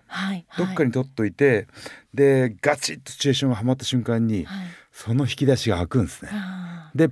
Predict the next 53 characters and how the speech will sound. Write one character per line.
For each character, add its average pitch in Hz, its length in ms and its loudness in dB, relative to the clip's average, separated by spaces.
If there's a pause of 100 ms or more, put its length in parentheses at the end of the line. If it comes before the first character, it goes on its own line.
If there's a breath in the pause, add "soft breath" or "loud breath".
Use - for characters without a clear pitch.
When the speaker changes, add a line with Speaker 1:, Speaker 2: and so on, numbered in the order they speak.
(140)
Speaker 2:
パ 139 140 0
ッ - 40 -6 (140)
と 107 80 2
こ 92 200 2
う、 98 60 0
い 104 60 -2
い 92 40 -6
言 90 120 -4
葉 80 160 -6
が 78 80 -8
出 78 140 -6
る。 73 100 -8 (160)
Speaker 1:
そ - 220 -12
れ 180 40 -12
す - 200 -12
ご 262 160 0
い - 40 0
欲 - 140 -6
し 254 240 -2
い 233 40 -2
で 208 100 4
す。 - 420 0
Speaker 2:
本 120 160 4
当 139 60 6
で - 60 0
す 330 100 0
か？ - 240 0 (140)
Speaker 1:
<laughs> - 200 2
Speaker 2:
僕、 170 180 6
あ 131 80 8
の 110 520 4 (100)
ー、 330 80 -2 (160 loud breath)
猪 170 380 2
木 - 20 -14
会 175 220 4
長 165 540 6 (100)
に、 147 500 4
あ 120 60 4
の 123 640 6
ー、 226 40 4
Speaker 1:
え - 20 6
え、 247 180 6
え - 20 2
え。 214 60 0
Speaker 2:
ご 139 120 6
挨 120 40 6
拶 92 400 -4 (640)
し - 240 -8
た 104 80 0
時 95 240 0
に、 92 180 2
Speaker 1:
は 202 220 -6
い。 - 20 -10